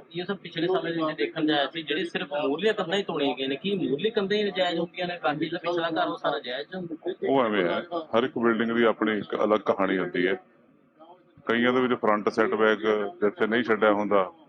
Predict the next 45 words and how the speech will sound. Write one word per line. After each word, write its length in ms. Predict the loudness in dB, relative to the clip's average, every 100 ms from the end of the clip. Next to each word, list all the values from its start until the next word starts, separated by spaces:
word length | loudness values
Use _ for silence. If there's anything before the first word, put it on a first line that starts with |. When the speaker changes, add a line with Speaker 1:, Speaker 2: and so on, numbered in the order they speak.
| -4
Speaker 2:
ਉੱਥੋਂ 220 | 0 2
ਇਕੱਲਾ 220 | 2 2
ਮੂਹਰਲਾ 360 | 2 0 2 4
ਪਾਰਟ 300 | 6 4 2
ਹੀ 60 |
ਠੀਕ 280 | -2 -2 -2 -4
ਨਹੀਂ 120 | -2 -2
ਹੁੰਦਾ, 340 | 0 2 0
ਬਾਕੀ 340 | 2 0 0
ਤਾਂ 100 | -2
ਕੰਪਾਊਂਡੇਬਲ 600 | -2 0 0 2 2 2
ਹੁੰਦੀਆਂ 360 | 0 -2 -2 -2
ਨੇ। 100 | -4 -8 _ _ _ _ _
ਉਹ 420 | 2 2 2 0
ਉਸ 100 | -2
ਤਰੀਕੇ 300 | 0 0 2
ਨਾਲ 140 | 2 2
ਉਹ 80 | 2
ਛੱਡ 240 | 2 0
ਦਿੱਤੀਆਂ 280 | 0 -2 -2
ਜਾਂਦੀਆਂ 320 | 0 0 -2
ਨੇ, 160 | -2 -2
ਜਿੰਨਾ 300 | -2 0 -2
ਕੰਪਾਊਂਡੇਬਲ 640 | -2 -2 0 2 2 0 0
ਹੈ, 140 | -4 -2
ਜਿੰਨੀਆਂ 340 | -4 -2 -2
ਕੀ 200 | -2 -4
ਫੀਸਾਂ 360 | -4 -4 -2 -2
ਭਰਾ 200 | 2 0
ਕੇ 300 | 2 0 -2 -4
ਜਾਇਜ਼ 280 | 0 2 2
ਕੀਤੀ 260 | -2 -6 0
ਜਾ 160 | 0
ਸਕਦੀ 260 | 0 0 0
ਹੁੰਦੀ 300 | -2 -4 -6
ਹੈ। 100 | -6 -10 -20 _ _ _ _ _ _ _ 0
ਜੇ 180 | 4
ਆਪਾਂ 240 | 4 4 0
ਨੂੰ 100 | 4
ਲੱਗਦਾ 200 | 4 4
ਹੈਗਾ 140 | 0
ਕਿ 140 | -2 0
ਉਹ 120 | 0
ਸਾਰੀ 340 | 2 2 2
ਹੀ 320 | 0 -2 -2